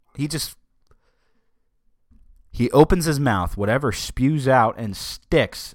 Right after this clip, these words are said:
that's what, that's what works for him. Because people who don't even, people who don't even really agree with, with him and what he wants, they get behind him 'cause they're like, "Well, he just gets up there and says what he, what he believes, and he's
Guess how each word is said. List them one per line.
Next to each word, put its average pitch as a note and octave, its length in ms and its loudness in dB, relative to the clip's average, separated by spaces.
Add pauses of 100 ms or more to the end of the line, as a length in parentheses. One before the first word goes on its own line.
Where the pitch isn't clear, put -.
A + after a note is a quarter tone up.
that's A2+ 680 -4
what, G#2+ 320 -2 (720)
that's A#2+ 260 -6
what A#2+ 140 -2
works D3+ 180 2
for F2 240 -12
him. D#2+ 140 -20 (960)
Because A#2+ 200 -6
people D#3 280 2
who C3 180 0
don't C3 240 2
even, C3 460 -4
people G3+ 260 -2
who F3+ 100 4
don't D#3+ 220 6
even D#3+ 180 -4
really C#3+ 280 2
agree A#2+ 340 2
with, A2 400 -6
with A#2 160 -2
him A2 220 -4
and G2 100 -6
what A2+ 160 -2
he A2+ 140 -4
wants, G#2+ 460 -8 (2250)
they C3 260 2
get C#3+ 180 0
behind C#3 280 0
him A2+ 80 -2
'cause G#2 140 -8
they're A2 120 -2
like, A2+ 180 -2
"Well, A2+ 80 0
he D#3+ 120 0
just D3 240 -6
gets - 160 -6
up C#3 180 2
there C3 180 4
and A2+ 120 -4
says C3 220 2
what B2+ 140 2
he, A#2+ 140 2
what B2 460 -4
he A#2+ 60 2
believes, A2+ 680 0
and G#2 300 -8
he's A2+ 320 -8